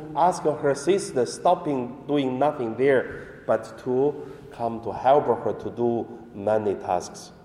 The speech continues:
But, uh, Jesus want to make the balance. That's why you could see Jesus said, "No, Mary, do the part." So,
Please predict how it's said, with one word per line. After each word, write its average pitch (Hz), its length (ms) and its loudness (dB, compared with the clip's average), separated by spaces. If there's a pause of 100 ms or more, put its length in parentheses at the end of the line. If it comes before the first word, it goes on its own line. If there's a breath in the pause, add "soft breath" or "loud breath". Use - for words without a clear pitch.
(1300)
But, 147 240 2
uh, 165 360 0
Jesus 170 420 6
want 160 380 2
to 156 80 0
make 165 180 4
the 214 160 2
balance. 135 460 4
That's 127 240 -2
why 143 100 2
you 131 120 4 (100)
could 123 180 -2
see 139 280 -2
Jesus 113 380 0
said, - 480 -2
"No, 160 140 4
Mary, 151 320 4
do 139 460 -4
the 117 160 0 (1700 loud breath)
part." 120 420 0 (2250)
So, 160 760 4